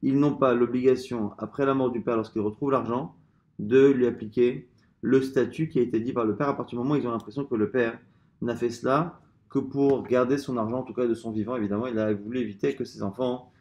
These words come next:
viennent le lui prendre. Areh Shaya Mitzter Al Ma'ot Sheniach Lo Aviv. Autre cas, c'est un homme qui, euh,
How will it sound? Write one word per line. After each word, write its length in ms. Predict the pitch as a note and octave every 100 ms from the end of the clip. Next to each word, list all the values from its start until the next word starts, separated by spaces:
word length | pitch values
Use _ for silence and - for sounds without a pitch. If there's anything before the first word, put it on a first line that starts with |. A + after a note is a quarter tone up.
| _ _ _
viennent 220 | G#2 C3
le 80 | B2
lui 100 | G#2+
prendre. 260 | G2 - - _ _ _ _ -
Areh 180 | C3 F3
Shaya 380 | C#3+ A#2+ B2
Mitzter 380 | B2 B2 A#2+ C3+
Al 260 | A#2+ A#2+ B2
Ma'ot 260 | B2 B2
Sheniach 380 | B2 B2 B2 A#2+
Lo 140 | B2 A#2+
Aviv. 460 | A2+ A#2+ A#2+ A#2+ - _ _ _ _ _ _
Autre 300 | E3 E3 C#3+
cas, 440 | - D#3 C3+ C#3 -
c'est 180 | - C3+
un 140 | C#3
homme 360 | D#3 D3 D3+ D3+ _ _ _ _
qui, 540 | _ C#3 C#3+ D3 C#3+ - A2
euh, 1300 | A2 G#2+ G#2 G#2 G2+ G2+ G2+ G2 G2 F#2+ F#2+ F#2+ F#2+